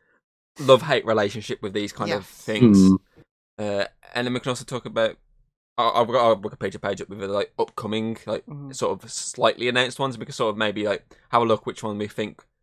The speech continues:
Speaker 1: is, might be the best one out of there. So obviously video game adaptations, I looked
Speaker 2: Mm-hmm.
Speaker 1: on this page here and it dates back, like, the first, like, proper adaptation is actually a, a Japanese, uh,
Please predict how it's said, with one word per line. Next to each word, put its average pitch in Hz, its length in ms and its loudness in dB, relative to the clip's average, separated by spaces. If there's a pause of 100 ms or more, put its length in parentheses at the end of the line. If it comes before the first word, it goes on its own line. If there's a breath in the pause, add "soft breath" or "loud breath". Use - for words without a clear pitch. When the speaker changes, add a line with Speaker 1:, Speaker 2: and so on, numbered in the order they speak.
(640)
Speaker 1:
is, 104 160 -4
might 110 220 -2
be 107 60 -8
the 98 80 -6
best 101 500 -6
one 101 180 -6
out 98 160 -8
of 101 60 -8
there. 101 240 -2 (720)
So 123 140 -2
obviously 127 240 -2
video 185 260 4
game 190 140 4
adaptations, 127 580 0 (460 soft breath)
I 123 60 4
looked 143 240 -2
Speaker 2:
Mm-hmm. 147 100 0
Speaker 1:
on 127 120 2
this 110 140 -4
page 107 320 2
here 107 320 2
and 104 220 0
it - 160 -8
dates 117 320 4
back, - 680 2 (240 soft breath)
like, - 120 -14
the 165 60 4
first, 135 420 8
like, 120 220 6 (360 soft breath)
proper 123 380 4
adaptation 113 500 4
is 110 120 -2
actually 104 440 -2
a, 104 720 0 (440 loud breath)
a 101 220 0 (100)
Japanese, 107 1080 -6 (720)
uh, 123 360 2